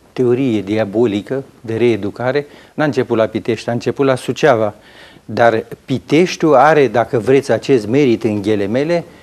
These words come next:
pentru că el l-a declanșat prin tortură, tortură diabolică, nu numai psihică, care începuse deja la Suceava, ci tortură fizică. Aici este specific.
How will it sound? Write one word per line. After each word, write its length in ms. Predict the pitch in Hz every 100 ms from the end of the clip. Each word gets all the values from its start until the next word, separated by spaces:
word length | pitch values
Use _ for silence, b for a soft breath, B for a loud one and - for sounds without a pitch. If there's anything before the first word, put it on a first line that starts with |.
| B B B
pentru 300 | 135 127 131
că 100 | 135
el 220 | 135 156
l-a 120 | 147
declanșat 800 | 139 139 143 135 127 - 156 -
prin 280 | - 143 131
tortură, 640 | - 139 117 - 165 123 101 -
tortură 480 | 131 120 - 147 135
diabolică, 760 | 117 123 117 135 110 - 104 - B B
nu 180 | - 131
numai 320 | 160 151 147
psihică, 640 | 127 - 123 113 110 113 95 - _ _ _ -
care 160 | 107
începuse 480 | 107 113 160 175 -
deja 300 | 117 113 117
la 120 | 117
Suceava, 560 | 107 - - 117 104 92 b b b b b
ci 180 | - 127
tortură 540 | - 131 120 151 151
fizică. 720 | 131 - 156 123 101 - 90 - _ _ _ _ _ _
Aici 340 | - 123 143 143
este 280 | 190 - 117
specific. 640 | - 120 101 113 - 98